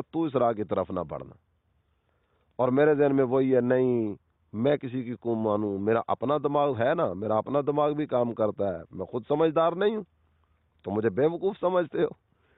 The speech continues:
تو اس طرح کی سوچ جو نا بعض اوقات نقصان دیتی ہے۔ تو آپ فرماتے ہیں، جو، جو کسی رائے دینے والے کی رائے کو اہمیت نہیں دیتا، ایسا آدمی احمقوں کی دنیا میں رہنے والا ہوا کرتا ہے۔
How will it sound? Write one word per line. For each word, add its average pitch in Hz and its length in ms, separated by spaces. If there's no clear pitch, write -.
تو 151 60
اس - 220
طرح 233 160
کی 214 100
سوچ 190 220
جو 202 100
نا 202 80
بعض 165 220
اوقات 151 240
نقصان 113 480
دیتی 87 320
ہے۔ 73 60
تو - 80
آپ 143 200
فرماتے 143 360
ہیں، 160 80
جو، 151 60
جو 139 120
کسی 156 220
رائے 160 160
دینے 175 180
والے 170 240
کی 151 120
رائے 160 180
کو 143 160
اہمیت 151 480
نہیں 139 160
دیتا، 113 320
ایسا 143 520
آدمی 135 480
احمقوں 147 500
کی 131 100
دنیا 120 340
میں 104 140
رہنے 101 220
والا 90 240
ہوا 92 300
کرتا - 340
ہے۔ - 240